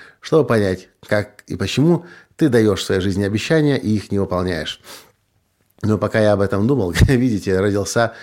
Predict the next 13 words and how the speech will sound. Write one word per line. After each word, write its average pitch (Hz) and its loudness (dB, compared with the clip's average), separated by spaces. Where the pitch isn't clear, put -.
подкаст. - -6
А 98 -2
суть 180 -2
его 90 0
в - -20
том, 82 -2
что - -4
если 107 0
вы 113 2
действительно 92 -4
хотите - -4
что-то 98 0
достичь 120 -2